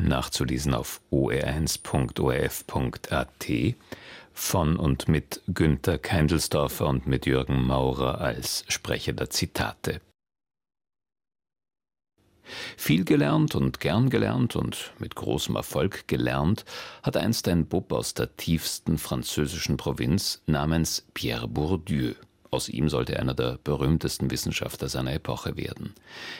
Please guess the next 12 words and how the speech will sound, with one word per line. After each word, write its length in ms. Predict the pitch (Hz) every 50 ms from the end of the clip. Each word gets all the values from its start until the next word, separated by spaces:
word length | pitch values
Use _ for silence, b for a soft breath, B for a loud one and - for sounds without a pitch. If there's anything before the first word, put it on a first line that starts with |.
| B B -
Dem 160 | - - 65
Starsoziologen 880 | - - - 69 64 73 76 90 87 78 - - 76 78 82 85 90 76
Pierre 220 | - - 65 60
Bourdieu 520 | 58 - 69 - - 55 60 69 92 98
widmet 340 | 107 - - - 78 71 -
das 240 | - 62 - - -
Radiokolleg 540 | - - 58 - - - 82 85 98 - -
diese 280 | - 87 - - -
Woche 200 | 64 67 - -
eine 180 | 78 73 73 76
kritische 460 | - - 69 69 - - - - -
Hommage. 560 | - 65 64 60 60 58 71 123 151 - -